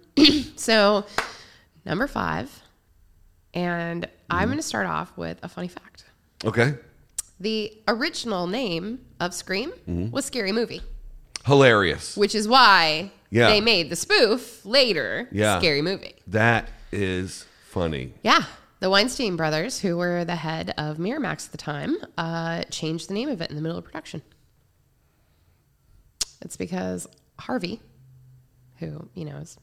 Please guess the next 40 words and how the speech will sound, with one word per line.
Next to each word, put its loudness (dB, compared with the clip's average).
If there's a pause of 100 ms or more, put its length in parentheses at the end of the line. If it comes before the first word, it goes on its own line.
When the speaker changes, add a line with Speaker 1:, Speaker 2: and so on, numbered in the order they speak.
Speaker 1:
rotting -8
in -8
prison -8
where -10
he -8
should -16
be, -12 (520)
uh, 8
<laughs> 8
was 10
listening 4
to 2
the 4
Michael 0
Jackson -6
song -8
Scream -4 (340)
while -6
he -4
was -8
in -8
the -10
car -8
with -12
his -12
brother -12
Bob, -12 (500)
and -8
they -2
liked -4
the -10
title. -8 (400)
Speaker 2:
All -4
right. 0 (280)
Speaker 1:
Yeah. -6 (800)
Speaker 2:
Did 2
you 6
know 2 (720)
that -4
Ghostface -2